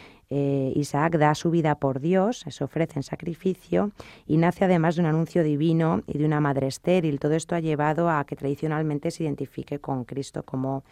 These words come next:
eh, la prefiguración del mismo. Empezamos esta sucesión de personajes que se leen, como he dicho, de derecha a izquierda,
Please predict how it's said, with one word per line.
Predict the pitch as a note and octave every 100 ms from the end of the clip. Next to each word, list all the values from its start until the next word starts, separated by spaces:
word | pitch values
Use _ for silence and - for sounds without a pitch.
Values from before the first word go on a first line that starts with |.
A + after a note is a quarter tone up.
| - - _
eh, | - C3
la | C3
prefiguración | C3 C3 C3 B2+ A#2+ - B2+
del | B2
mismo. | A2 A2 A#2 - - - _ _ - _ _ _ _ _
Empezamos | - D3 D3+ E3+ G3+ G#3+
esta | G#3 - - F#3 F3
sucesión | D#3+ E3 E3+ F#3+ G3
de | G3
personajes | F#3 - F3+ G3 G#3 G3 G3+ G#3+
que | F3
se | - D3+
leen, | F#3 F#3
como | D#3+ D#3
he |
dicho, | F3 - -
de | C#3+
derecha | C#3+ D#3+ -
a |
izquierda, | F3 - G3 F#3 F#3